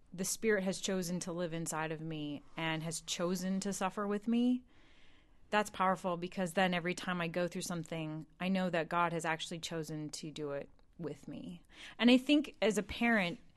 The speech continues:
being a parent has been a wonderful experience, because when my kids hurt, I physically hurt too. I mean, I hurt. And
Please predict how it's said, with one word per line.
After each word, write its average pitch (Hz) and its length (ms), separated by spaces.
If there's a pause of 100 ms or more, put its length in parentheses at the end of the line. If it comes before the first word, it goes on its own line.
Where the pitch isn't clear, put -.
(240)
being 240 160
a 247 40
parent 220 320
has 190 80
been 190 140
a 180 40
wonderful 180 300
experience, 165 520
because 170 380
when 175 120
my 165 100
kids 175 360
hurt, 170 300 (800)
I 196 140
physically 185 440
hurt 156 200
too. 156 240
I 190 60
mean, 208 120
I 202 60
hurt. 190 300 (600)
And 180 300